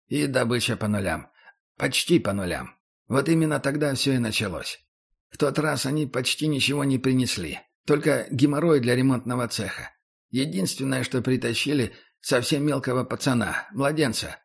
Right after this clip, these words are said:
«Это и был наш лис», кивает комбриг. «Он самый. Ведь в доме вы сбрасываете детей в отработку». «Только у вечных. Калечных». После долгого молчания отвечает комбриг. «Это жестокая необходимость».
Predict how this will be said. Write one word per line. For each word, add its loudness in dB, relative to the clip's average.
«Это -4
и 4
был 4
наш -2
лис», -10
кивает -2
комбриг. 0
«Он 0
самый. -2
Ведь 0
в -2
доме 2
вы 2
сбрасываете 0
детей 0
в 0
отработку». -2
«Только 0
у 4
вечных. -2
Калечных». -4
После 0
долгого 2
молчания 2
отвечает -2
комбриг. -2
«Это 0
жестокая 0
необходимость». -6